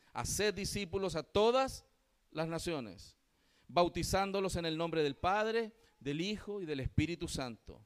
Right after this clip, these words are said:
enseñándoles que guarden todas las cosas que os he mandado, y he aquí yo estoy con vosotros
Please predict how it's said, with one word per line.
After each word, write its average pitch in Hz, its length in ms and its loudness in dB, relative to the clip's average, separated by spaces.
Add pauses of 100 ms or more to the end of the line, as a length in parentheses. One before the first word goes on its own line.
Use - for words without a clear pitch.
(840)
enseñándoles 214 1120 4
que 160 120 -4
guarden 147 420 -2 (100)
todas 202 300 4
las 180 140 0
cosas 160 300 -4
que 147 100 -6
os 131 100 -4
he 127 60 -2
mandado, 147 640 0 (580)
y 131 200 2
he 160 60 8
aquí 175 320 0
yo 165 100 4
estoy 170 240 2
con 165 240 -2
vosotros 151 560 0